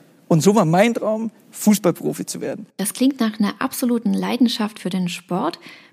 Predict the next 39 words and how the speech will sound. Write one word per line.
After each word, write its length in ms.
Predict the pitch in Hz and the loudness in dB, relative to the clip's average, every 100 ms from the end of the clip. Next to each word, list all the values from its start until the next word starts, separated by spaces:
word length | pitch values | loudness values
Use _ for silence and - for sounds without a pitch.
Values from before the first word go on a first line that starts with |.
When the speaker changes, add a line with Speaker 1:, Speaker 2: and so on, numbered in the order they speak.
| - | 0
Speaker 2:
Mir 180 | 233 359 | 0 0
kommt's 320 | 320 320 - | -4 -6 -6
so 100 | 277 | -8
vor, 260 | - 247 | -4 -4
als 160 | 226 214 | -2 -4
ob 220 | 220 - | -8 -6
heutzutage 540 | 220 240 247 233 226 220 | -6 -4 -8 -6 -4 -4
aber 240 | 214 196 | -4 -6
viele, 360 | - - 254 226 | -8 -2 0 0
gerade 380 | - 185 180 | -4 -10 -6
junge 240 | 170 214 277 | 0 2 4
Leute, 220 | 254 240 | 2 2
ein 100 | 220 | 2
bisschen 260 | 233 - 240 | 2 2 2
geblendet 580 | 226 - 170 226 185 | 2 -4 2 2 2
sind, 220 | - 175 170 | -2 -4 -4
so 140 | 175 | -6
von 180 | 175 - | -8 -8
dem 160 | 165 | -6
Reichtum 1080 | - - 170 208 220 - - 196 202 196 196 | -8 -4 0 0 0 -4 -8 -2 2 2 2
und 240 | 185 165 - | 0 -4 -4
dem 140 | 170 | -4
Ruhm 640 | 165 180 196 240 247 233 | -4 -2 2 6 6 6
der 120 | 208 | 4
Profisportler. 1080 | 196 - 190 233 240 220 - 202 208 202 202 - - - - - | 0 -4 -2 0 -2 -4 -4 -4 -2 -2 -4 -6 -20 -20 -20 -16
Ob 160 | - | -12
das 160 | - 190 | -6 -2
dann 160 | 233 220 | 4 4
noch 140 | 208 | 4
immer 280 | 214 226 226 | 4 4 4
so 200 | 202 208 | 2 0
die 280 | 202 190 202 | 0 -2 -2
idealen 800 | 202 196 190 214 208 202 196 | -2 0 0 4 4 4 0
Voraussetzungen 880 | 202 175 196 240 247 240 - 240 233 | -4 -6 -2 -2 -2 -4 -2 2 2
sind 240 | 220 233 240 | 2 2 0
für 120 | 214 | -4
so 120 | 208 | -4
eine 220 | 196 196 | -2 -4
Karriere? 520 | - 196 190 - 233 | -4 -6 -4 -4 -4